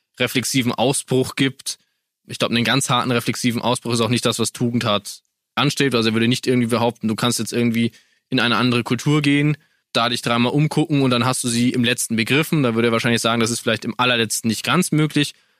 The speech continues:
aber dass man sich dem zumindest annähern kann, ne? Dass wir da nicht irgendwie einen Haufen vereinzelte menschliche Kulturen am Ende des Tages haben, sondern dass es auch zwischen denen irgendwie bindende Elemente gibt,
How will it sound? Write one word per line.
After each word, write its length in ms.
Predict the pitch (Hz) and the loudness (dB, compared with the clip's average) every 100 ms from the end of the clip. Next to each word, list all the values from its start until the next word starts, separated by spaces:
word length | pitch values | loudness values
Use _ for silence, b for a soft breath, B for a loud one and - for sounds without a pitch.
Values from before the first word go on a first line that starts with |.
| _ | _
aber 120 | 120 | 0
dass 120 | 120 117 | 2 2
man 80 | |
sich 120 | 113 110 | -2 0
dem 240 | 123 123 - _ _ | 0 0 -6 _ _
zumindest 600 | - - 131 135 131 120 | -8 0 2 2 2 2
annähern 420 | 131 135 123 104 90 | 0 2 2 0 -2
kann, 160 | 98 | -2
ne? 120 | 104 | 0
Dass 220 | 117 123 - | 0 0 0
wir 80 | |
da 120 | 123 120 | 0 2
nicht 220 | 135 - | 0 0
irgendwie 260 | 139 131 127 | 0 2 0
einen 120 | 117 | 2
Haufen 340 | 123 135 127 | 0 0 -2
vereinzelte 560 | - 87 127 143 131 120 | 0 0 0 0 0 2
menschliche 380 | 123 120 120 117 | 0 0 -2 -2
Kulturen 360 | 120 160 165 | 0 0 2
am 120 | 151 | 2
Ende 160 | 143 139 | 2 0
des 140 | 127 | -2
Tages 320 | - 127 123 131 | -2 0 0 0
haben, 180 | 127 | 2
sondern 140 | 123 113 | 2 2
dass 100 | 113 | 0
es 60 | |
auch 160 | - 117 | -2 -6
zwischen 320 | - 139 131 | -2 0 2
denen 260 | 123 127 131 | 2 2 0
irgendwie 540 | 131 127 120 120 120 b b _ _ _ - | 0 0 0 0 -2 b b _ _ _ -2
bindende 340 | 147 143 139 | 0 2 2
Elemente 460 | 127 120 139 165 143 | 2 2 2 2 0
gibt, 360 | 143 143 - | 0 -2 -10